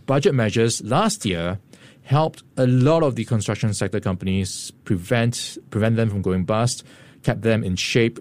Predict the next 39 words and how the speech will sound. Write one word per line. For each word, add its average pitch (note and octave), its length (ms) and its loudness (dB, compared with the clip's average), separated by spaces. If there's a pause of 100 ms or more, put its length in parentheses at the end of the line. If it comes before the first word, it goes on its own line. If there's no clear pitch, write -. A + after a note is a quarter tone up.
and F#2+ 280 -2
kept A2 140 -2
them A2 140 2
running. A2+ 400 2 (420)
But C3 400 0
the C3+ 200 2
thing D#3 260 2
is, B2+ 640 0
those C3 300 2
measures B2+ 340 2
are A2 220 -2
running A2 320 2
out G2+ 200 -6
this G2+ 340 -2
year. E2 180 0 (380)
So A#2+ 240 2
without B2 420 2
those E3 180 2
measures, C3+ 600 2
you A2 140 -4
could - 260 0
see C3 640 2 (240)
potentially A2+ 720 0 (640)
a G2+ 60 -2
bit B2+ 100 4
of A#2+ 80 2
a G#2 60 0
pent-up, A#2 460 2 (360)
um, G2+ 340 -6 (300)
action A#2+ 440 0
in F2+ 80 -4
terms G#2 240 0
of, F#2 300 -2
um, F2+ 380 0
what's G#2+ 180 0
gonna G2+ 160 0
happen F#2+ 400 0
when F2 140 0
they F2 260 -2